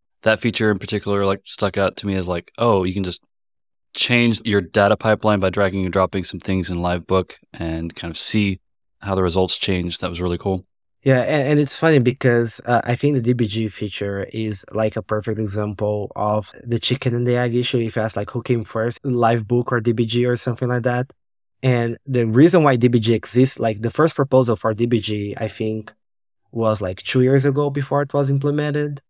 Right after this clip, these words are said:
Speaker 2: because the original proposal was, because if you use D B G outside of Livebook, it's, like, a nice inspect where it inspects the expression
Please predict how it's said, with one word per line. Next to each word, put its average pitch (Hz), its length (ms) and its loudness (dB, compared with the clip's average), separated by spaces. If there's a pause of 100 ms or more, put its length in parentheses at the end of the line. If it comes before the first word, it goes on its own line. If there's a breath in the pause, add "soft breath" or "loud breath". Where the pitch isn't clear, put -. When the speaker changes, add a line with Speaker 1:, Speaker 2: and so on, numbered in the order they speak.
(480)
Speaker 2:
because 120 520 2
the 120 100 0
original 120 300 0
proposal 113 600 -4
was, 101 640 -6 (140)
because 135 260 4
if 175 100 2
you 185 60 8
use 151 140 8
D 139 80 8
B 131 100 6
G 117 100 2
outside 110 320 2
of 104 80 -4
Livebook, 104 420 -4 (520)
it's, 135 140 0
like, 135 180 2
a 120 60 0
nice 107 360 -4
inspect 101 540 -6
where 104 140 -6
it 101 180 -12
inspects - 460 -8
the 110 100 -6
expression 139 880 0